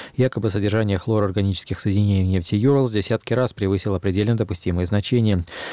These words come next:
Председатель концерна Андрей Рыбаков заявил, что Белоруссия будет настаивать на компенсации издержек в размере десятков миллионов долларов. В Ингушетии полиция задержала участников митинга в Магасе из-за поправок в местный закон о референдумах.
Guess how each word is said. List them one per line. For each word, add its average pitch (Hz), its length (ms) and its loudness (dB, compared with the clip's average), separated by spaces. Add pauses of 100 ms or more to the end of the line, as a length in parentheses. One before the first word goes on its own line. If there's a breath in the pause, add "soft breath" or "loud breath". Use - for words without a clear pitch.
(180 loud breath)
Председатель 123 420 2
концерна 110 480 0
Андрей 104 220 2
Рыбаков 104 420 2
заявил, 95 320 2
что - 160 -6
Белоруссия 98 460 2
будет 90 220 0
настаивать 127 500 0
на 113 100 -2
компенсации 98 680 -2
издержек 92 420 0
в 95 40 -6
размере 92 420 0 (240 loud breath)
десятков 95 520 -2
миллионов 90 460 2 (400 loud breath)
долларов. 104 540 -2 (680 loud breath)
В 143 60 4
Ингушетии 143 520 0
полиция 110 440 0
задержала 107 440 0
участников 98 540 -2
митинга 98 360 0
в 90 60 -2
Магасе 110 500 0
из-за 98 180 -2
поправок 110 400 0
в 92 40 -2
местный 101 220 -2
закон 98 320 0
о 101 60 2
референдумах. 95 680 0